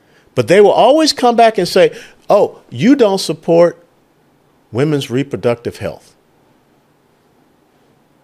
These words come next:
And see, there's so many people out there that when they hear that, they go, "Uh, uh, uh." But see, this is what you should respond back to the left when they say,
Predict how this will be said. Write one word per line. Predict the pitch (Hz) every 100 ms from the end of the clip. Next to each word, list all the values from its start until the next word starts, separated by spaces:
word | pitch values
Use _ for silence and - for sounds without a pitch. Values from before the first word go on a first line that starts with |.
| _ _ _ _ _
And | 104
see, | 98 98 90
there's | 87 85
so | - 131
many | 113 95
people | - 135 - 98
out | 95 -
there | 95 92
that | 90 - - -
when | 104
they | 101 98 90 -
hear | - 147 113
that, | 107
they | 98
go, | 107
"Uh, | 247 233 233 220 220 202 -
uh, | - 277 226 - _ _ _ _ 285
uh." | - - - _ _ _ _ _ _ _ _ _ _ _ _ _ _
But | -
see, | - 233
this | 160 269 -
is | 247
what | 214 208
you | 196
should | 180 - 165
respond | 135 - - 156 151 123
back | 120 110
to | -
the | 107
left | 113 123 -
when | 101
they | 107
say, | - 117